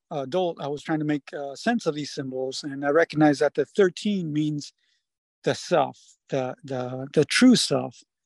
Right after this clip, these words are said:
the true self that wants to come out. So to me, to be part of this Tribe thirteen,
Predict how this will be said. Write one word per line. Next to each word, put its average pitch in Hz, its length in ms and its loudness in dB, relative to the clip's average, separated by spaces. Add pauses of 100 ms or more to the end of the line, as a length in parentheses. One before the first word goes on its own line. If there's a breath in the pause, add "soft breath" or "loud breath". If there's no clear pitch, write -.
the 156 100 2
true 220 220 4
self 180 300 4
that 151 120 0
wants 156 340 0
to 156 120 -8
come 143 340 -6
out. 135 240 -4 (720)
So 175 220 2
to 170 140 -6
me, 196 300 2
to - 140 -16
be 147 140 -2
part 156 280 2
of 147 80 0
this 139 160 -6
Tribe 151 340 -2
thirteen, 151 640 -4